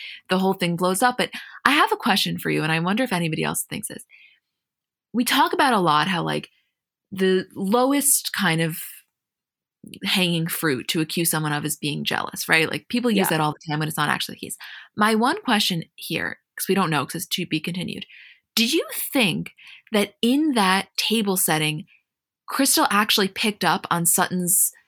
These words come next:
Speaker 1: jealousy or rage about the whole gift thing or the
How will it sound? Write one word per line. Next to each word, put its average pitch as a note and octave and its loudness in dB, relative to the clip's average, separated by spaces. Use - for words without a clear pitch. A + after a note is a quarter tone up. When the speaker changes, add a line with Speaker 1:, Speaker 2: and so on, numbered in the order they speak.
Speaker 1:
jealousy F3+ 2
or D#3 -2
rage F3 2
about E3 2
the F#3 -4
whole E3+ 0
gift - -2
thing F#3+ 0
or D3+ 0
the D3+ -6